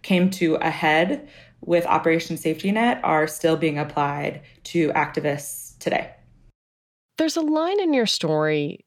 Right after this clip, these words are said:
Speaker 2: that I've been mulling over, that the idea that the protests that were intended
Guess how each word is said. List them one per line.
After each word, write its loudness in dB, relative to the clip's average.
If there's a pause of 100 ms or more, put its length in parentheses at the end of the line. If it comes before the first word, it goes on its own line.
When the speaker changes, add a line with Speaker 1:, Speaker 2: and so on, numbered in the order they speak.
(120)
Speaker 2:
that 0 (140)
I've 0
been 0 (140)
mulling 0
over, -6
that 0 (180)
the 2
idea 2
that -2
the 2 (140)
protests 0
that -2
were 2
intended 0